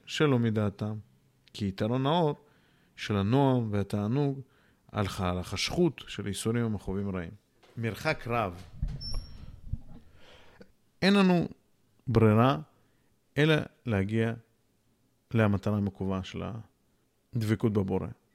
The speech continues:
מטעם הבחירה שלנו ביתר דבקות. אז למה להתאמץ? הוא אומר, נכון, אם לא תתאמץ, אתה תהיה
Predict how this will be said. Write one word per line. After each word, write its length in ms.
מטעם 500
הבחירה 360
שלנו 280
ביתר 240
דבקות. 460
אז 400
למה 200
להתאמץ? 580
הוא 120
אומר, 220
נכון, 320
אם 140
לא 80
תתאמץ, 600
אתה 160
תהיה 400